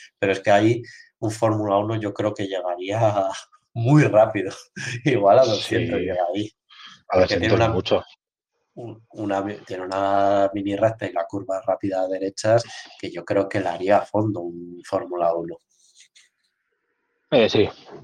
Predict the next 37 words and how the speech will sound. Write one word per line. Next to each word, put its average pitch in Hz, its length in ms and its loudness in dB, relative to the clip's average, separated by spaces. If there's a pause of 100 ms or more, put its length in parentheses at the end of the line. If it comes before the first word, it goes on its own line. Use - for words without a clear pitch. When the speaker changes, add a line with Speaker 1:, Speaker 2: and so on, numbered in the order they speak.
Speaker 2:
sí, - 120 -10 (240)
sí, 87 60 -4 (360)
tranquilamente. 87 580 -2
Ahí 92 180 2
llega 101 280 4
a 101 40 4
doscientos 104 520 4
mucho, 107 400 0
tú. 98 120 -8 (840)
Speaker 1:
Sí. - 200 -10 (840)
Le 104 80 -2
he - 40 0
puesto 110 280 2
doscientos 113 400 4
por 95 280 4
tirar 92 360 2
fácil, - 400 0 (200)
pero 92 280 0
Speaker 2:
Bueno, 165 180 6
a 160 40 6
ver, 135 120 8
ti-, 143 140 2
Speaker 1:
es 120 100 -4
Speaker 2:
tiene 123 220 -2
esa 165 180 4
escapatoria 151 480 6
de 120 60 8
la 110 80 8
que 107 100 4
pensaba, 104 400 0
estoy 113 200 -6
viéndola 113 280 -2
ahora, 113 320 -4 (460)
desde 113 340 -4
la 113 140 0
ida, 117 200 -2
sí. 117 240 -10